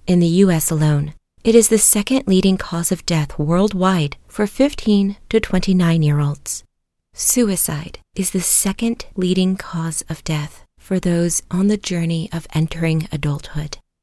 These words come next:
That's a very dark fact to come to terms with, in my opinion.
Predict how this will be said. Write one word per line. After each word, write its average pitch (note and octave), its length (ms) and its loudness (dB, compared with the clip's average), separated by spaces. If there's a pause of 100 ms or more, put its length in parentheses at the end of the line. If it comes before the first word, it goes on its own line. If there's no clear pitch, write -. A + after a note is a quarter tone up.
(220)
That's G3 220 -6
a F3+ 40 -6
very F#3 280 0
dark E3+ 300 -4
fact - 500 -10 (300)
to - 80 -12
come E3+ 180 -2
to E3+ 60 -2
terms E3+ 320 -4
with, D#3+ 300 -12
in D#3+ 100 -4
my D3 120 -8
opinion. D3+ 540 -12